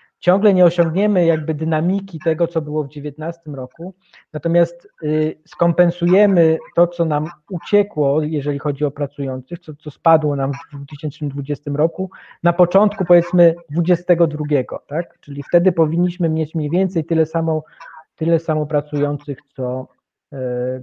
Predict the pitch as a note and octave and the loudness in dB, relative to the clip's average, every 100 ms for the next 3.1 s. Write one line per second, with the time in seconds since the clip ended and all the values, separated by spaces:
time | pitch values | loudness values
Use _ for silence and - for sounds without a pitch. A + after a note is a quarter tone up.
0 | C3 _ - C3+ B2 B2 B2 B2 A#2+ B2 | -14 _ -6 -2 0 -2 -2 -2 -2 -2
1 | A#2 - - - C3+ C3 B2+ - - D3 | -4 -10 -20 -4 0 0 -2 -6 -4 0
2 | D#3+ D#3 C#3 C#3+ C#3 C#3 - B2+ B2+ A2 | 2 2 0 -4 -2 -4 -4 -2 0 -2
3 | - | -6